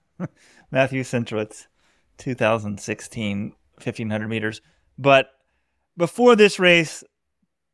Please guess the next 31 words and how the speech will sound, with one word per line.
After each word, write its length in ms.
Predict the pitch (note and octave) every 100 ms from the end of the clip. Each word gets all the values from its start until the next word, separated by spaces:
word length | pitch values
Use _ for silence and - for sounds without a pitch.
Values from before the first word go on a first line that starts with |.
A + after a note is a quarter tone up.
| _ _ _ _ _ _ _ -
I 120 | C3+
talked 320 | - D#3 C#3+
to 80 | C#3+
Ollie 320 | B2 B2+ B2
Hoare, 320 | C3 D#3+ B2+
a-, 260 | A2 B2+ -
and 160 | A2 B2+
I 100 | B2+
was 180 | B2+ B2+
like, 260 | A#2 - _ _
"Championship 480 | - E3+ D#3 E3 C#3+
racing 400 | C#3 C#3 C#3+ B2+
is 100 | A#2+
so 200 | B2+ A#2
different. 480 | B2+ - G#2+ G2 _ _ _ _ _
Why 180 | A#2 B2
do 60 |
you 40 | B2+
think 220 | B2+ G#2+
that 160 | G2+ G#2+
is?" 340 | G#2 F#2+ -
And 100 | G#2
he's 140 | A#2+
like, 220 | G#2+ G#2 -
"I 140 | A2
think 180 | G#2+ B2+
it's 160 | A#2+ -
the 60 |
Matthew 300 | A2+ G#2+ A2
Centrowitz 440 | G#2 E3+ E3 A2 -
effect." 460 | - E2 - -